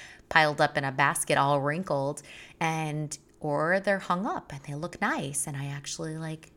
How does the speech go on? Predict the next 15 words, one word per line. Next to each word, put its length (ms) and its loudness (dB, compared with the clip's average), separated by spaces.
can 160 -2
pick 360 -4
something 400 -6
nice 280 -4
for 100 -12
myself 640 -6
to 140 -6
wear 200 -6
today 420 -10
without 440 2
having 300 -2
to 120 -8
dig 220 -6
and 120 -6
search." 320 -6